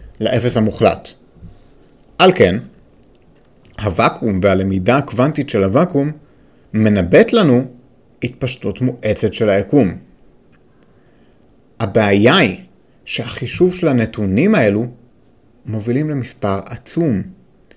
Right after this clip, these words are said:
משהו בשישים עד מאה עשרים סדרי גודל חזק יותר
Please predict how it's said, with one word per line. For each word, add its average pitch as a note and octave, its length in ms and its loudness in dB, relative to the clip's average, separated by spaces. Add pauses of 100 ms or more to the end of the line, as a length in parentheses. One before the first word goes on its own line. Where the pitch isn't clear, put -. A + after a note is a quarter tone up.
(400)
משהו C#3+ 360 -6
בשישים C#3+ 840 0 (140)
עד B2 300 -2
מאה B2+ 500 -2
עשרים C3 540 2
סדרי A#2 480 4
גודל G#2+ 580 6 (580)
חזק B2+ 520 -2
יותר F#2+ 420 -2